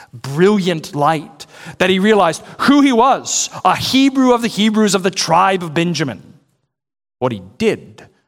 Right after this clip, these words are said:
blamelessness under the law, well, that actually has no value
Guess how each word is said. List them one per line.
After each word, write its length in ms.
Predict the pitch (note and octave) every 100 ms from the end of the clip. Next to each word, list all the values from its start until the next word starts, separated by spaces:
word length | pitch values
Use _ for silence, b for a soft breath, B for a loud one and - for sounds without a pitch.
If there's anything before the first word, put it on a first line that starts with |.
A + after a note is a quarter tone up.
| _ -
blamelessness 1160 | G2+ G2 A2+ C#3 F#3+ G#3 F#3+ F3 F3+ E3 - -
under 240 | D#3 D3
the 120 | C3+ B2
law, 640 | A#2+ B2+ E2+ E2 E2+ - _ _ _ _ _ _ _ _ _
well, 100 | F3
that 160 | G3
actually 540 | E3 - - A#2+ A2+ G#2+
has 580 | A2+ A#2+ G#2+ - - _ _
no 180 | C3+ F3+
value 640 | B2+ C3+ G3+ B2+ F2+ D#2+